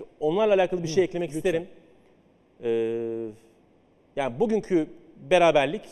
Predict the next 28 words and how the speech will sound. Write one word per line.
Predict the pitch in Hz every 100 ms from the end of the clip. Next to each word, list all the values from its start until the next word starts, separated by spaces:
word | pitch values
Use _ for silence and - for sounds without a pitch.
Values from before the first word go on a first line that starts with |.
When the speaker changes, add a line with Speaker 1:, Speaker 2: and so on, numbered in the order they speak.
| - _ -
Speaker 1:
yani | 113
ikinci | 113 165 156
yarıdaki | 160 156 160
eforlarına, | 143 147 143 143
enerjilerine | 139 139 131 131 135 143
ya | 139 135 131
da |
isteklerine | 127 - 139 139 135 139 139 139 - _
hiçbir | - -
şey | 165
söylemiyorum. | - 139 127 110 147 202 _ _ _ _ -
Ama | 180 190 - - 139
daha | 156 220
çok | 214 202 -
sanki | - 214 170 - 175 185 -
siyah | - - 175 170
beyazların | 147 127 131 165
istediği | 147 - 147 131 160
gerçekleşti | 151 131 - 120 - 107
bugün. | 110
İlk | 143 156 156
yarıda | 131 127
da, | 165
ikinci | 143 - 147 135
yarıda | 135 104 98
da | 87 - _ _ _ _ -
büyük | 123 120
bölümde. | 107 95 101 175